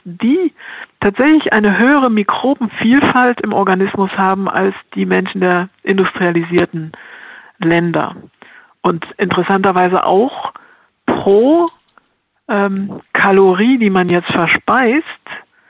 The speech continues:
mehr, nein, wie soll ich das sagen, aus dem Essen dank der Mikroben, die sie haben, mehr Energie gewinnen. Also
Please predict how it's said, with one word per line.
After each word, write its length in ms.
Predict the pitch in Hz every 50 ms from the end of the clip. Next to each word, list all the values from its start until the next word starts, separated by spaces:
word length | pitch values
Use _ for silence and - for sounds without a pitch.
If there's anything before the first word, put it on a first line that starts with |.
| _ _ _ _ _ _ _ _ _ -
mehr, 560 | 180 180 190 202 214 226 254 277 285 277 - _ - - 494 427
nein, 380 | - 185 180 175 165 160 190 196
wie 100 | 202 208
soll 120 | 202 214 208
ich 80 | 202
das 120 | - 190 -
sagen, 160 | 170 151 -
aus 200 | - 202 262 262
dem 160 | - 247 220 -
Essen 520 | - 214 240 - - 277 285 302 311 320 _ - - - - - _ _
dank 340 | - 202 220 247 302 302 -
der 140 | - 220 208
Mikroben, 680 | 196 202 190 - 160 - - 208 214 240 262 285 262 220
die 140 | 208 190 -
sie 140 | 196 190 185
haben, 420 | 180 202 208 226 240 254 240 - - _ _ _ -
mehr 460 | - 196 185 190 208 233 247 254 247 -
Energie 480 | - 202 190 196 196 185 196 226 247 226
gewinnen. 600 | 208 208 175 170 185 214 214 190 160 147 - - - _ _ _ _ -
Also 320 | 170 170 160 170 160 -